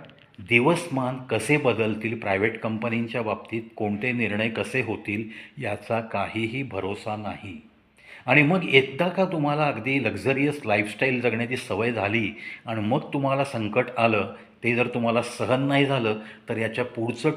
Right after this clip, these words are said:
टोक म्हणजे you can become addicted of some liquor or drugs. प्लस सिगार. ह्या गोष्टी मग तुम्हाला खूप जवळच्या वाटायला लागतील.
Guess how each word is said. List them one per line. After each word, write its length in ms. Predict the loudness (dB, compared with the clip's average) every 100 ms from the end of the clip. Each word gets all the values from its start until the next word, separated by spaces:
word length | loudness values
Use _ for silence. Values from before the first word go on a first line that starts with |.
| 0
टोक 240 | -2 -2
म्हणजे 360 | -4 0 0 -2 -10 -20 -20 -6 -2
you 80 | -2
can 240 | -2 -2
become 540 | -2 -2 -4 -2 -4 -4 -8 -18 -20 _ -8 -2
addicted 460 | -2 -2 -2 -2 0 -2
of 300 | -4 -4 -4
some 140 | -4
liquor 340 | -4 -4 -2 -2 -2
or 100 | -6
drugs. 480 | -6 -4 -4 -4 -12 -16 -18 _ _ _ _ _ _ _ _ _ _ _ _ _ _ _ _
प्लस 280 | 6 6 4
सिगार. 300 | 2 4 2 -4 -14 -20 _ _ _ _ _ -2
ह्या 160 | 4 8
गोष्टी 320 | 8 8 6
मग 240 | 6 4
तुम्हाला 520 | 2 2 2 0 -2 -6 -2
खूप 200 | -2 2
जवळच्या 440 | 4 6 4 2
वाटायला 480 | 2 2 4 2 2
लागतील. 680 | 0 -2 -2 0 0 -2 -10